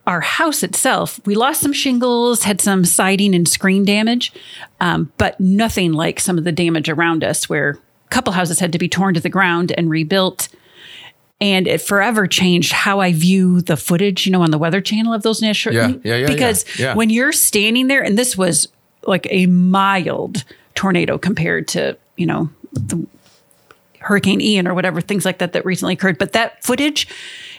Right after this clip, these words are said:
Speaker 1: when you're standing in the middle of it and turning around and seeing, you know, three sixty,
Speaker 2: Sure, sure.
Speaker 1: I, I'm like, "Oh my goodness, you, it, I never view those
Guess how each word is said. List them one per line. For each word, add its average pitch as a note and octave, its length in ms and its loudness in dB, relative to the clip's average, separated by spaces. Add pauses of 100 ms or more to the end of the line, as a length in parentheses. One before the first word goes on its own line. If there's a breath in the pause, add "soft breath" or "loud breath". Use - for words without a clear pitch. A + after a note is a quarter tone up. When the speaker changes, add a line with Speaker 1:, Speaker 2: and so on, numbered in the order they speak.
(140 loud breath)
Speaker 1:
when G3+ 160 2
you're C4 120 2
standing B3+ 340 2
in A#3 60 2
the G#3+ 60 2
middle G3+ 200 2
of A#3 100 2
it C4+ 160 2
and F#3+ 160 0
turning A#3 500 2
around F#3 720 0
and E3+ 160 -2
seeing, F#3+ 460 -2
you F3+ 60 -4
know, E3 200 -2 (100)
three F#3+ 240 -2
sixty, G3+ 600 -2
Speaker 2:
Sure, G#2 280 -2
sure. E2+ 380 -4 (140)
Speaker 1:
I, G2 300 0 (260)
I'm F#3 160 2
like, F3 260 0
"Oh F#3+ 180 0
my F3 200 2
goodness, E3 400 -2
you, F3+ 480 -2
it, F3+ 240 -4
I F3+ 80 -2
never E3+ 440 -2
view F3 200 0
those D#3+ 420 -4